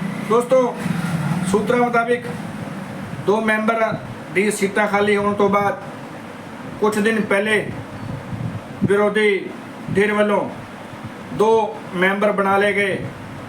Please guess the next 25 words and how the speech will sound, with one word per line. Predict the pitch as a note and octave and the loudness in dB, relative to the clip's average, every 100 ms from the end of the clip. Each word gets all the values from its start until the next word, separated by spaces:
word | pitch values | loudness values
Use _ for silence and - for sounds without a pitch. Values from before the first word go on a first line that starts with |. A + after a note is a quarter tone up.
| - | 0
ਤੇ | G#3 A#3 | 2 2
ਉਹਨਾਂ | G3 G3+ G#3 | 4 4 4
ਦੀ | G#3 G3+ F#3 - - - - | 4 4 2 -4 -10 -12 -2
ਪਰਚੀ | F#3+ F3+ G3 | -2 2 2
ਜਾਂ | G3 G3 | 4 2
ਕਹਿ | F#3+ F#3 | 2 2
ਲਈਏ | F#3+ | 4
ਰਸੀਦ | F#3 - F#3 E3 | 2 2 0 2
ਕੱਟ | D#3+ C#3+ | 0 0
ਦਿੱਤੀ | C3+ C3+ B2 | -2 -4 -8
ਗਈ। | B2 - - - - - - - - - - - - - - - - - | -8 -10 -12 -12 -12 -12 -12 -12 -12 -12 -12 -12 -12 -12 -12 -12 -12 -2
ਉਹਨਾਂ | G3 A3+ | 2 2
ਨੂੰ | A3+ A#3 | 4 2
ਰਸੀਦ | G#3 A3+ A3+ | 4 2 4
ਕੱਟੇ | A3 A3+ A3+ | 2 2 2
ਗਈ, | A3+ G3+ - - - - - - - - | 4 2 0 -8 -12 -12 -14 -12 -6 0
ਪਰ | G#3+ | 0
ਸਭ | G#3+ G3+ | 2 0
ਤੋਂ | G3 A3 | 2 2
ਵੱਡੀ | G#3+ A3 | 2 2
ਗੱਲ | G#3+ G#3 | 2 2
ਹੈ | G#3 G#3 E3+ - - - - - | 4 2 0 -4 -6 -8 -12 -2
ਕਿ | F#3+ G3+ | 2 4
ਨਾ | G3+ G#3 | 4 2
ਤਾਂ | G#3 G#3+ E3+ | 2 2 0